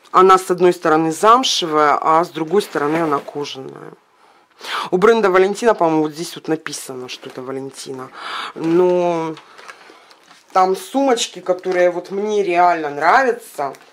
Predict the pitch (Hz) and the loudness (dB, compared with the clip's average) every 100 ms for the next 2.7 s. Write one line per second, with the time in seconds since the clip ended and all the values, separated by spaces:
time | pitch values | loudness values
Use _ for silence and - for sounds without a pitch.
0 | - - - - - - 160 180 190 - | -20 -20 -20 -20 -20 -10 -4 -2 -4 -8
1 | - 226 247 247 226 - 185 180 185 214 | 0 2 4 2 0 -2 2 4 4 2
2 | 226 - 196 196 196 196 | 0 -6 -2 0 0 -4